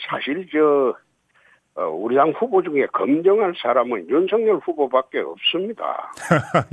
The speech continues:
Speaker 2: 예.
Speaker 1: 다른 사람은 검증 대상이 안 돼요.
Speaker 2: 음.
Speaker 1: 이미 다 나와 있기 때문에.
Speaker 2: 네.
Speaker 1: 그 윤석열이 보호하려고 이준석 대표가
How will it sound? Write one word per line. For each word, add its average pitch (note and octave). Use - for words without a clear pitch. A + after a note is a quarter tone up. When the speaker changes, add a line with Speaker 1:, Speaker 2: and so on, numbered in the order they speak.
Speaker 2:
예. E2
Speaker 1:
다른 A2
사람은 G#3+
검증 B2
대상이 C3+
안 -
돼요. C3
Speaker 2:
음. G#2
Speaker 1:
이미 F3+
다 -
나와 F#2+
있기 -
때문에. C#2
Speaker 2:
네. G2
Speaker 1:
그 C3
윤석열이 G3
보호하려고 C3
이준석 C#3+
대표가 A#2